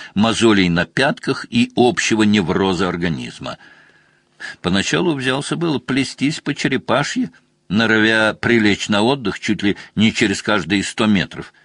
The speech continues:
Но из него быстро выбили эту дурь посредством демонстрации в опасной близости от еремных вен сверкающего кинжала. После чего веселости у китайца не прибавилось, равно как и бодрости,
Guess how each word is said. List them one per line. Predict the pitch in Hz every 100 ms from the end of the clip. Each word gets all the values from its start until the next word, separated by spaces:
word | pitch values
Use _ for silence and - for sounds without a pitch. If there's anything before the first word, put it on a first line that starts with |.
| _ _
Но | - 120 139
из | 143 127
него | 143 151
быстро | 127 117 123 - 135
выбили | 139 135 127 120 113
эту | - 107
дурь | 80 82 120 95 - _
посредством | 92 98 107 107 - 107 104 90
демонстрации | 180 330 392 330 - 120 117 82 - - 82
в | 78
опасной | 101 - 82 - 87
близости | 78 87 85 80 78 - 92
от | 85 - -
еремных | 95 82 98 92 73 64 62 -
вен | - 87 170 208 - -
сверкающего | - 90 82 - 80 95 - - 80
кинжала. | - 65 - - - 82 _ _ _ _ _ _
После | 123 123 120
чего | - 113
веселости | 107 107 - 107 92 - 92
у | 87
китайца | 95 85 92 82 -
не | 101 170
прибавилось, | 180 202 196 196 196 180 - - -
равно | 147 165 170 165
как | 156 147
и | 151
бодрости, | 143 156 143 139 - 139